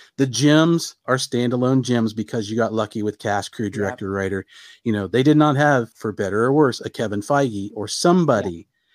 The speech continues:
Speaker 1: to tell a, a centralized line and go, "We're going to put all this in one area that lives together,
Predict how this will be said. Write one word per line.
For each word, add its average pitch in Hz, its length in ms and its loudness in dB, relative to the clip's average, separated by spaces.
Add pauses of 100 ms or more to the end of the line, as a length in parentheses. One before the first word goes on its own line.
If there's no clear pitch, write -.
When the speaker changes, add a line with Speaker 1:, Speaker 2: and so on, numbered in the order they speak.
(220)
Speaker 1:
to 143 80 -6
tell 131 320 2
a, 101 60 -6 (320)
a - 60 -6
centralized 113 600 -4
line 120 300 -2
and 92 80 -8
go, 92 140 -4
"We're 135 220 2
going 123 500 0
to 104 300 -6 (260)
put 98 140 -8
all 101 120 -2
this 101 160 -6
in 92 220 -4
one 165 320 6
area 147 440 12
that 120 140 -2 (200)
lives 175 340 2
together, 131 640 0